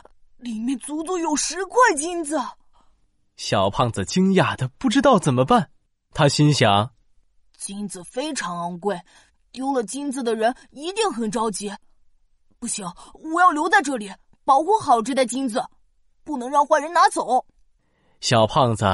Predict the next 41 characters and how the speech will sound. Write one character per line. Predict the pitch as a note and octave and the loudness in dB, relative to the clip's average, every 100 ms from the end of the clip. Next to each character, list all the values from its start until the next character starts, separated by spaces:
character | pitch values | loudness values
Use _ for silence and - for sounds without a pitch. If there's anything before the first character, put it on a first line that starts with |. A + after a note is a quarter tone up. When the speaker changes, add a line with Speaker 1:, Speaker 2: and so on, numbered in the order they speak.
| F2+ | 0
Speaker 2:
把 | - E2 | -2 -4
金 | - A3 A#3+ | -2 -2 0
子 | F#3+ G#2+ - - | 0 -2 -4 -2
抱 | C4 A3+ | 2 4
在 | E3+ F#3+ | 4 2
了 | A#2 | 2
怀 | - F#2+ C3 | 2 2 4
里， | A#3+ - - _ _ _ _ _ | 4 2 -4 _ _ _ _ _
找 | F#3 F3 | 4 6
了 | F3+ | 6
一 | A#3 | 4
个 | B3+ | 2
树 | B3+ - G#3+ | 0 2 2
墩 | A3+ C4 C#4 _ _ | 4 2 0 _ _
就 | - | -2
坐 | D3+ A#3+ F3 | 0 2 2
下， | G#2+ F#2+ - _ _ _ _ _ | 2 -2 -6 _ _ _ _ _
等 | A#2+ A2 | 0 2
丢 | C3+ E3 E3 | 4 6 6
东 | F3 | 6
西 | F#3+ A#2 | 4 2
的 | G#2+ | -2
失 | - A#3 C4+ | 0 2 2
主 | G#3 G2+ | 2 0
了。 | F2+ - - _ _ _ _ _ _ _ _ | -2 -6 -12 _ _ _ _ _ _ _ _
等 | - G3 | 0 2
了 | C4 | 2
好 | - D3 A#2 A#2 | 2 4 6 6
一 | A#3+ | 4
会 | A#3+ C3+ | 4 6
儿， | G#2 A2+ - _ _ _ | 6 4 2 _ _ _
但 | - A3+ G#3 | 2 4 4
是 | - G3+ F#3+ - | 4 4 4 0
失 | - - C#4 | -10 2 4
主 | B3 F3+ | 6 4
还 | D3 D#3 G#3 | 4 4 4
是 | C4+ G#3 | 4 4
没 | C#3+ | 6
有 | C3 | 4
出 | A2 - | 4 2
现。 | C#3 C#3 G2+ | 2 2 -2